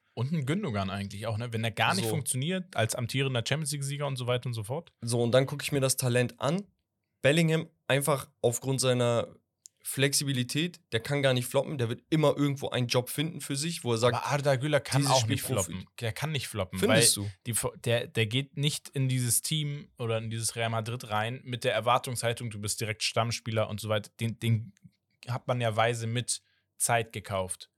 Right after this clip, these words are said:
Speaker 1: Deswegen
Speaker 2: Ja.
Speaker 1: kannst du in dieser, in diesem Jahr gar nicht verkacken. So, auch wenn du spielst und nicht so gut, alles gut, du hast Zeit, du bist noch echt super
Speaker 2: Und das ist
Speaker 1: jung
Speaker 2: ja
Speaker 1: und
Speaker 2: das
Speaker 1: so weiter
Speaker 2: Geile,
Speaker 1: und so fort.
Speaker 2: bei Vinicius war es nicht anders, jetzt der absolute Weltspitze.
Speaker 1: Ja, Vinicius hat auch eine Saison gespielt, wo man gesagt hat,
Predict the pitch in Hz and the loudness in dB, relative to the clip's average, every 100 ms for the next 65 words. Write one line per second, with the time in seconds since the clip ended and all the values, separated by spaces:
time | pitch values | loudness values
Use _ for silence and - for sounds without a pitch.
0 | - 110 117 104 107 - 139 135 135 127 | -2 4 6 4 0 -2 0 -2 -4 -6
1 | 120 117 120 117 - 117 113 123 120 110 | -4 -2 0 -2 -6 -8 -6 -4 -2 -2
2 | 104 101 110 101 107 - - 98 90 _ | -2 -2 0 -4 -8 -12 -12 -10 -12 _
3 | _ _ _ _ 107 101 - 127 147 160 | _ _ _ _ -6 -6 0 6 8 8
4 | 156 131 - 160 135 131 - 147 - 135 | 4 2 0 -2 -4 -6 -6 0 0 2
5 | 135 - - _ - 139 135 - 123 127 | 0 -2 -10 _ -8 -4 -4 -4 -6 -6
6 | 107 - 117 98 101 104 - 98 - 104 | -4 -6 -8 -10 -10 -10 -10 -10 -8 -8
7 | - 123 117 117 120 143 123 - 127 139 | -6 -2 0 4 4 4 2 2 2 2
8 | 104 110 104 117 120 - 120 117 113 113 | 0 0 -2 -4 -2 -2 -2 -2 -2 -2
9 | 107 117 117 117 107 - - - 110 101 | -2 -2 -2 -4 -4 -4 -4 -4 -6 -8
10 | 104 104 101 - 135 131 139 165 165 139 | -6 -6 -6 -2 0 2 4 4 4 4
11 | 151 151 156 - 165 156 147 151 135 143 | 4 4 4 4 2 2 0 -2 -4 -4
12 | 143 139 139 - | -4 -2 -2 -2